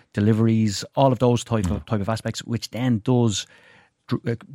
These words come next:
Speaker 1: then come to the end cost of all materials. You've also got the same thing happening for labour as well. So pretty much any businesses out there, and, and I heard this morning on the radio, unfortunately, an awful lot of small businesses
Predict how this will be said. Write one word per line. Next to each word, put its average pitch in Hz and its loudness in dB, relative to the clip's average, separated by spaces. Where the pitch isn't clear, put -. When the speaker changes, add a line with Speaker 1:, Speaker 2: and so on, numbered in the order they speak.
Speaker 1:
then 113 4
come 113 2
to 107 0
the 104 -2
end 110 0
cost - 0
of 107 -2
all 110 2
materials. 107 0
You've 127 0
also 147 2
got 135 -2
the - -8
same 123 0
thing 107 -2
happening 107 -4
for 101 -2
labour 110 2
as 92 -6
well. 104 0
So 101 0
pretty 123 2
much 117 2
any 113 0
businesses 110 -2
out 110 -2
there, 123 2
and, 107 -2
and 110 -6
I 107 -4
heard 107 -2
this - -6
morning 110 0
on 104 -2
the 101 -2
radio, 104 0
unfortunately, 104 -2
an 101 -2
awful 104 -2
lot 98 -2
of 101 -2
small 104 2
businesses 104 0